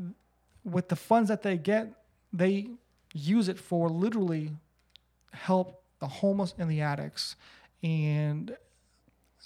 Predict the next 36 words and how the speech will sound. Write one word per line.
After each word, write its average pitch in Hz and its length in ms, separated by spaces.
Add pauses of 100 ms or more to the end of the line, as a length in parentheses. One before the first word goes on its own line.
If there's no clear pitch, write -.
I 214 180
knew 233 240
about 190 200
the 175 80
mission 165 220
for 143 100
years, 151 400
but 151 120
I 175 40
didn't 180 140
know 170 120
exactly 143 560
what 160 80
they 156 120
did 147 260
till 147 120
I 143 60
started 147 320
serving 160 360
here 156 180
a 156 40
little 156 160
bit 151 80
more, 156 220
doing 147 220
the 143 80
podcast, 151 580
doing 156 180
some 147 160
video 147 280
work 151 260
and 156 140
things 160 180
of 156 60
that 151 160
nature. 160 420